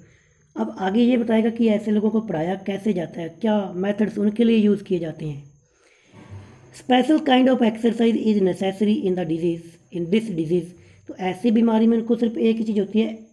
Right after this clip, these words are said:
exercise। वैसे भी कहते हैं ना कि make, अ, practice makes man perfect, कि अगर आप practice करते हो किसी भी काम की,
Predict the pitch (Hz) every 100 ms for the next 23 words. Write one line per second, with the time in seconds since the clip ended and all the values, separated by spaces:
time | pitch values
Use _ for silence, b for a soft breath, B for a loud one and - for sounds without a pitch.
0 | - 185 - 170 175 147 131 - _ _
1 | _ _ _ _ _ _ 247 247 254 240
2 | 240 240 240 226 220 208 180 185 202 202
3 | 202 202 180 214 208 220 202 202 196 196
4 | 190 190 180 175 180 165 - 185 180 180
5 | 180 175 - - 208 226 226 - 214 190
6 | - 185 208 208 220 202 196 170 160 180
7 | 185 190